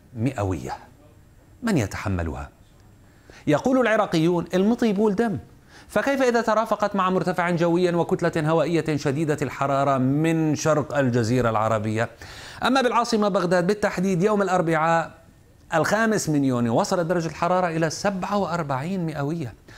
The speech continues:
وفي البصرة الحرارة اقتربت من حائط الخمسين، كانت بالتحديد تسعة وأربعين درجة. ماذا عن التغريدات؟ يقول لك عقيل السراي: "يا شمس يا شموسة يا حلوة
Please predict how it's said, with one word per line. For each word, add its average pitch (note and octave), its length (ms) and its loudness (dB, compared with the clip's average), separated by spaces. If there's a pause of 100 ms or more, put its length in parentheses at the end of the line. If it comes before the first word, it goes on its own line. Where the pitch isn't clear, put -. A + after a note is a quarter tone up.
(160)
وفي A2 220 0
البصرة G#2 520 -4 (320)
الحرارة C3+ 400 -4
اقتربت F#3 800 -2 (260)
من A#2 260 0
حائط B2+ 480 -2 (240)
الخمسين، G#2 600 -2 (200)
كانت D3+ 300 0
بالتحديد A2+ 540 -2 (500)
تسعة D3 460 -4 (120)
وأربعين F#2 680 -2
درجة. D2+ 340 -2 (840)
ماذا F3 320 4
عن G#3+ 180 0
التغريدات؟ G3 640 2 (540)
يقول G3 280 0
لك F3+ 160 2
عقيل F#3+ 260 0
السراي: D3+ 480 2
"يا F3 100 4
شمس G3 320 0
يا F#3+ 120 4
شموسة F3 420 0
يا E3 180 4
حلوة F3+ 380 0